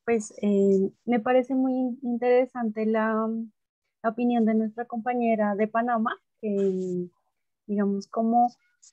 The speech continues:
como también nosotros, pues, voy a remitirme un poco como a las leyes o la, las normas, sería, digamos,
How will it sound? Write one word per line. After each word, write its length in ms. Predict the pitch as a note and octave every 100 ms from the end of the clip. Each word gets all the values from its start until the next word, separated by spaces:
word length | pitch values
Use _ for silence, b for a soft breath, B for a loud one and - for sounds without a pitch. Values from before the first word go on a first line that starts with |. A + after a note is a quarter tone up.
| _
como 260 | - C4+ D4+
también 500 | D4+ D4 C4 A#3 A3+
nosotros, 640 | A3+ A3+ A3+ A3 A3+ A3+
pues, 220 | - G#3+ G3
voy 160 | A#3+
a 100 | B3+
remitirme 460 | B3+ C4+ C#4 A3 G#3+
un 120 | G#3+
poco 220 | G3+ A3
como 220 | G#3+ A3+
a 80 | A3+
las 600 | A3 G3+ F#3+ G3 - _
leyes 480 | F#3+ A3 G3+ E3+ -
o 80 | -
la, 100 | D#3 - -
las 260 | F#3+ G3
normas, 520 | G3+ G#3+ A3 G3+ F#3
sería, 360 | F#3 F#3 G3 F3+ b b b _
digamos, 400 | G3 G3 G3 G3